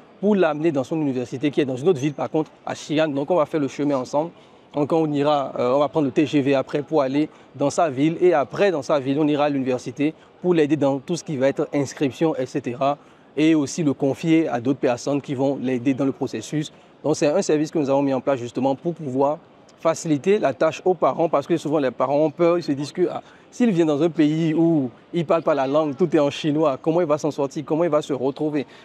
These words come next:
comment il va prendre le taxi pour aller à son université ? Surtout que la plupart des universités, souvent, ne sont pas forcément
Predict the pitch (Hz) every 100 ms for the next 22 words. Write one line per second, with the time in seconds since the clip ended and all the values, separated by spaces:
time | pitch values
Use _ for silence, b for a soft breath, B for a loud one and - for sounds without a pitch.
0 | B 156 180 160 151 175 143 143 147 175
1 | - 170 139 143 160 160 - - 117 -
2 | 165 139 135 131 123 170 - B B B
3 | - 196 220 220 208 - 160 190 139 143
4 | 139 127 175 165 143 160 139 151 139 156
5 | 143 131 - 139 156